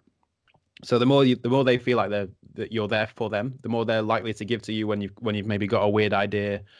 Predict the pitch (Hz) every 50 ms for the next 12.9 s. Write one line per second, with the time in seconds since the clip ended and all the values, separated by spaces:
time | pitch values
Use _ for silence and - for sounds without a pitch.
0 | - - - _ _ _ - 110 107 - - 113 101 110 101 104 101 101 110 104
1 | 104 98 - 104 101 101 98 95 - _ _ _ _ _ - 117 101 92 95 95
2 | - _ _ _ _ _ _ _ _ _ _ _ _ _ _ _ _ _ _ _
3 | _ _ _ 123 123 123 123 123 107 104 110 - - _ _ _ _ - 113 110
4 | - - 110 107 110 113 107 113 107 - - - 117 120 120 110 104 107 - -
5 | 104 101 - 120 113 110 - 110 107 90 101 101 95 95 - _ - - - -
6 | - _ - 110 117 110 117 107 110 107 104 104 110 98 95 95 95 110 113 113
7 | 117 117 123 107 98 120 - - - - 98 95 92 90 107 107 104 101 95 -
8 | 113 101 101 92 - _ _ _ _ _ - 123 131 139 143 175 165 131 139 147
9 | 143 139 - - 104 98 95 95 101 104 101 101 - 113 104 98 - - 117 107
10 | 98 95 107 101 95 - - - 107 101 127 131 120 120 113 107 107 110 110 110
11 | 104 98 92 104 104 107 98 104 101 104 107 101 - - 113 113 104 95 101 101
12 | 104 107 101 98 98 101 104 107 101 - - 104 98 95 - 92 87 -